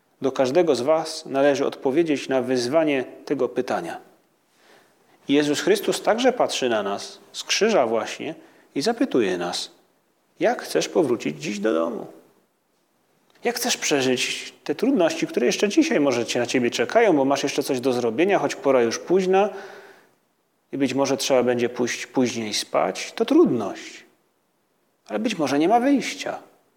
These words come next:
Być może to właśnie trudność, z której też nasze życie się składa i którą mogę zaakceptować, ofiarowując Bogu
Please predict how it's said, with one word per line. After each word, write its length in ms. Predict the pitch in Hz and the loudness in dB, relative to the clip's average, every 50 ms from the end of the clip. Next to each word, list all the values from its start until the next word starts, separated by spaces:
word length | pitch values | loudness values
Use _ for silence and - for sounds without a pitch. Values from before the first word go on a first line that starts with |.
| _ _ _ _ _ _ _ _ - | _ _ _ _ _ _ _ _ -8
Być 120 | 143 127 | -6 -2
może 240 | 131 143 143 151 190 | 2 2 2 2 2
to 140 | 190 190 175 | 2 4 4
właśnie 280 | 165 160 - - 156 156 | 4 2 2 0 -2 0
trudność, 480 | - 160 165 165 180 208 196 - - | 2 2 2 2 2 0 -2 -2 -6
z 40 | - | -10
której 440 | - - 160 156 147 143 139 139 131 - - - - - | -4 2 2 4 4 4 4 2 0 -4 -12 -16 -8 -2
też 200 | 165 156 156 - | -2 0 0 0
nasze 180 | 147 135 151 135 | -2 0 0 0
życie 260 | 143 151 - 156 135 | 0 0 0 0 0
się 200 | 143 151 147 139 | 0 0 -2 -2
składa 400 | - - - - 139 139 - - | -4 -6 -2 0 2 2 4 2
i 80 | 294 | 0
którą 200 | - - 294 302 | 0 0 0 2
mogę 280 | 262 277 285 285 302 269 | 2 2 2 2 2 2
zaakceptować, 760 | 247 208 - - - 165 156 - - 151 135 127 131 131 143 | 2 0 0 0 -2 -4 -4 -2 0 2 2 2 2 0 0
ofiarowując 680 | 156 147 - 147 135 139 156 208 233 220 190 156 131 | -4 -2 0 0 2 2 2 2 2 2 2 0 -2
Bogu 400 | 117 117 135 135 120 131 131 | -2 0 0 0 2 0 0